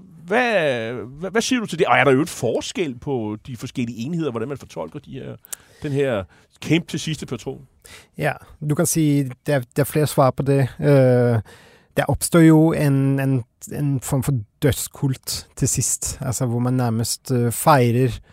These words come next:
Speaker 2: døden og den totale ødelæggelse. Øh, og man vil, man vil ikke leve i et, i en, i en verden efter nazismen, uden nazismen. Et, et, et meget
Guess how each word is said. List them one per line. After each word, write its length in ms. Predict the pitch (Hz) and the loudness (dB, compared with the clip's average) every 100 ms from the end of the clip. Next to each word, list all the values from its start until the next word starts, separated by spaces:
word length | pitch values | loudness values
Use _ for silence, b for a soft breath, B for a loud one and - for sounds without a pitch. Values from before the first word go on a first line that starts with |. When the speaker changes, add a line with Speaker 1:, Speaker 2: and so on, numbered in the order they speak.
| b b - 113 | b b -8 2
Speaker 2:
døden 540 | 139 120 107 131 135 135 | 4 4 2 0 -2 -2
og 280 | 127 120 | -2 0
den 100 | 123 | -2
totale 920 | 113 - _ - - 156 143 127 123 131 | -4 -8 _ -10 -6 -2 -2 -2 -2 -2
ødelæggelse. 720 | 147 135 107 110 101 - - 110 - B B B B - | -2 -2 -2 -2 -2 -4 -2 -4 -6 B B B B -2
Øh, 480 | 135 123 123 127 | 2 2 2 0
og 100 | 135 | 0
man 160 | 135 135 | 0 2
vil, 260 | 139 139 - | 2 2 -2
man 140 | 139 | 0
vil 140 | 135 135 | 2 2
ikke 180 | 135 143 | 2 4
leve 460 | 147 120 120 135 | 6 6 2 0
i 140 | 135 127 | 0 0
et, 300 | 120 - 127 135 | -2 -6 -4 -2
i 100 | 139 | 0
en, 480 | 127 127 123 120 - b b b b | 0 0 0 -4 -6 b b b b
i 100 | 123 | 0
en 160 | 123 120 | 2 2
verden 360 | 120 110 123 | 2 2 -2
efter 300 | 139 - - | -4 -6 -6
nazismen, 560 | 113 - - - 117 120 | -6 -4 -6 -4 -4 -2
uden 300 | 147 117 110 | -2 -2 -2
nazismen. 580 | 120 - 113 - 117 123 | -2 -2 -4 -2 -2 -2
Et, 240 | 117 - | -4 -6
et, 120 | 127 - - | -10 -10 -8
et 100 | 123 _ | -8 _
meget 240 | 131 117 | 0 0